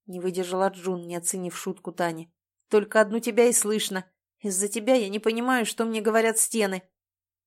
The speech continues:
О, это он зря сказал. Таня замерла на секунду, а потом прыснула.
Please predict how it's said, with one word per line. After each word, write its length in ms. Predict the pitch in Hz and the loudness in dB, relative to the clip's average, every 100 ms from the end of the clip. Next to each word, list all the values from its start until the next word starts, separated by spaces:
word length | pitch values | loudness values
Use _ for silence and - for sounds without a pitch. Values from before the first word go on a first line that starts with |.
| _ | _
О, 680 | - 240 311 330 330 330 320 | 2 4 6 6 6 4 2
это 280 | 262 269 254 | 0 0 0
он 160 | 247 254 | 0 0
зря 340 | 196 180 175 | 0 2 2
сказал. 680 | 180 - 175 175 170 175 - _ _ _ _ | 0 -2 -2 2 2 0 -6 _ _ _ _
Таня 360 | - 349 349 330 | 0 2 4 2
замерла 600 | 262 262 254 226 220 302 | 2 2 2 4 4 4
на 100 | 302 | 2
секунду, 640 | - 294 262 269 247 247 - | 0 0 -2 -2 0 -2 -2
а 100 | 196 | -2
потом 420 | 214 214 196 196 | -2 -2 -4 -4
прыснула. 640 | 190 180 175 180 175 170 | -4 -4 -4 -6 -6 -6